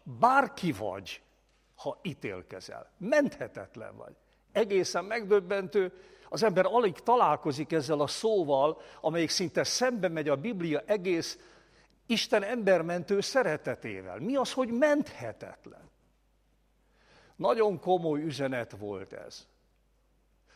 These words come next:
Aki ítélkezel, bárki vagy, menthetetlen vagy. Miért?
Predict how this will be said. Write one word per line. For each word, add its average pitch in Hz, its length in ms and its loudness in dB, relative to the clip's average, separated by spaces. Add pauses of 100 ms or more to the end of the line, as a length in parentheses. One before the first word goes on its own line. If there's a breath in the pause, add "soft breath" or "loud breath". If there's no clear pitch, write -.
Aki - 380 -2
ítélkezel, 127 1300 -4 (840 soft breath)
bárki 196 600 0
vagy, 95 240 -16 (200)
menthetetlen 104 920 -6
vagy. 107 160 -20 (160)
Miért? 233 560 -8